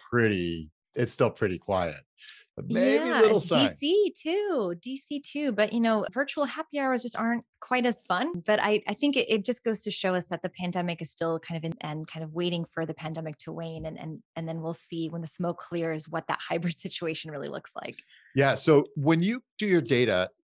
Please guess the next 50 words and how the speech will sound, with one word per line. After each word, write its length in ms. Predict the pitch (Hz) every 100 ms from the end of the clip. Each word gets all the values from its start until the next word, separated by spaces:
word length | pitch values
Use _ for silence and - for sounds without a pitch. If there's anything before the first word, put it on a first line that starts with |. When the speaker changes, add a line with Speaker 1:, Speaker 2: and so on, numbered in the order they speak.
| -
Speaker 1:
do 100 | 120
you 120 | 196
do 200 | 185 208
surveys? 480 | - 156 151 185 190
Do 80 | 147
you, 60 |
like, 160 | 135 127
you 80 | 135
do, 400 | 139 143 143 -
you 220 | 131 131
go 220 | 117 135
out 120 | 127 123
and 100 | 110
survey 440 | - 123 135 131
data 280 | 131 131 139
to 120 | 117
get 300 | 104 120 113
things, 480 | - 131 123 120 - -
s-, 120 | -
like, 220 | 123 110
some 160 | - 123
of 80 |
the, 320 | 113 113 110 -
you're 140 | 113
talking 240 | 110 113 113
about 160 | 110
some 160 | - 117
of 80 | 104
the 60 |
trend 280 | - 120 113
data 240 | 110 107
and 140 | 107 98
things 140 | 107
like, 140 | 110 104
is 120 | 95
that 160 | 123 -
survey 460 | - 135 127 127
stuff 220 | 120 131 -
that 140 | 117 104
you 200 | 117 117
actually 240 | 110 -
Speaker 2:
Most 240 | 285 320
of 80 | 339
our, 260 | 269 240 208
our, 260 | 202 190 170 -
uh, 200 | 185 170
analysis 460 | - 180 175 - -
of 80 | 160
survey 260 | 175 170
data 240 | 175 170